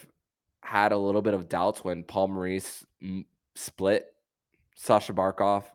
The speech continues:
and Carter Verhaeghe because of how well they worked together.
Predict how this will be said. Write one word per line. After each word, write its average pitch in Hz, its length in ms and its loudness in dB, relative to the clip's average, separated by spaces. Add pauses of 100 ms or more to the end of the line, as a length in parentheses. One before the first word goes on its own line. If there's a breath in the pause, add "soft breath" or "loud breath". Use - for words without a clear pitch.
(460)
and 95 260 0
Carter 101 220 4
Verhaeghe 101 540 0 (1000 soft breath)
because 107 260 2
of 101 160 0
how 101 240 4
well 101 220 4
they 98 120 0
worked 98 280 -2
together. 95 500 -4